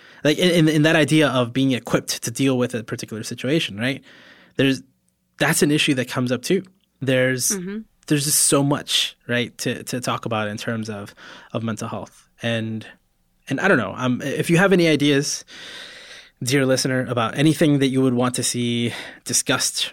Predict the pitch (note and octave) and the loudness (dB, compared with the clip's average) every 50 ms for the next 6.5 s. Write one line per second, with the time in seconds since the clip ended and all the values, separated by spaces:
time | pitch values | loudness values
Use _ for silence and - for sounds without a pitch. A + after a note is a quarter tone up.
0 | - - - A#2+ - - C#3 B2 B2+ B2+ B2+ A#2+ A#2+ - - A#2+ A#2+ C#3 C#3 C3 | -10 -12 -10 -8 -4 -4 -4 -2 0 -2 -2 -2 -6 -6 -2 -2 0 0 0 -2
1 | B2 A#2+ - - A#2+ A#2+ A#2+ B2 - - - _ _ _ - G3 B3 C4+ A3+ F#3+ | -2 -6 -4 -2 -2 -4 -4 -6 -10 -16 -20 _ _ _ 0 4 4 6 6 4
2 | - - D#3 C#3+ C#3 C3+ C3 B2 - - A2+ A2+ C#3 F#3+ F3+ - - - A2+ - | 4 4 4 4 4 4 2 0 0 -2 -2 2 2 2 2 0 -2 -4 -4 -4
3 | B2 - - B2 A2+ C3 C3 C3+ E3+ G3+ A3 G#3+ - C3 C3 C3+ C3+ B2 C#3 C#3 | -2 -2 -2 -2 0 0 2 2 4 2 2 0 2 2 2 2 2 2 0 -2
4 | - C#3 B2 - D#3 F3+ F3 - - - - - - - - _ - - - - | -4 -4 -4 -2 -2 -2 -2 -4 -8 -14 -16 -16 -16 -16 -18 _ -20 -20 -20 -20
5 | - - - A#2+ B2 - B2 - C3+ B2+ - C#3 B2 C3+ B2 A#2 A2+ - B2+ B2 | -16 -6 -4 -4 -4 -2 -2 -2 -2 -2 -2 -2 -2 0 -2 -2 0 -2 -2 0
6 | - C#3 B2+ B2+ B2+ B2+ C3 B2+ - - | 0 0 0 0 0 0 0 -2 -2 -4